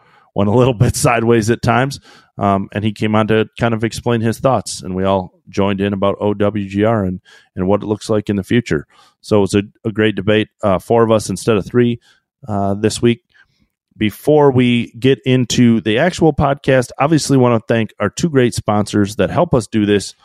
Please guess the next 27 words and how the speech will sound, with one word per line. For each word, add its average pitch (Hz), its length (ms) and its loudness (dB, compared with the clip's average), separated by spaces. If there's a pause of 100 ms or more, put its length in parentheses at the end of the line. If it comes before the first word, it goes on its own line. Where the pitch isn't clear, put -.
(460)
Dormy 185 260 2
Workshop, 127 800 0 (720)
awesome 139 380 -2
head 123 180 -2
covers, 117 460 0 (280)
artisanal, 131 640 0 (200)
gotta 127 180 0
use 123 160 4
that 107 160 2
word 98 240 -2 (500)
every 123 320 0
week. 85 400 -8 (340)
Uh, 98 340 0 (260)
great 131 240 0
club, 120 400 -4 (100)
club 120 220 0
covers, 110 480 0
uh, 85 400 -6 (340)
putter 156 180 0
covers, 123 380 0
head 120 300 -4
covers, 104 420 -2 (140)
awesome 101 280 -4
stuff. 95 380 -4 (280)
Appreciate 110 440 0
their 104 120 0
support. 98 440 -2